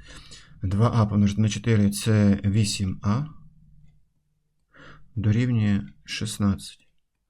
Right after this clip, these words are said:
Ну що ж, знаходимо А. Потрібно добуток шістнадцять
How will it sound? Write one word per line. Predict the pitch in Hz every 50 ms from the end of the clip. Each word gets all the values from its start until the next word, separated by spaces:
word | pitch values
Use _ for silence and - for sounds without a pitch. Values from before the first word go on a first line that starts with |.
| _ _ - - - - _
Ну | - 110
що | - 110
ж, | 104 - - 110
знаходимо | 101 98 113 113 113 120 117 101 98 92 92 95 - -
А. | 107 113 131 151 156 - - - _ _ _ _ _ _ _ _ _ _ _ _ _ _ _ _ _ _ _ _ _ _ _ _ _ _ _ _
Потрібно | _ - 107 - 107 104 95 92 98
добуток | 98 120 147 143 147 147 147 147 - - - _ _ _ _ _ _ _ _ _ _ _ _ _ - - _ _
шістнадцять | - - - - - - - 110 117 117 117 - - 101 -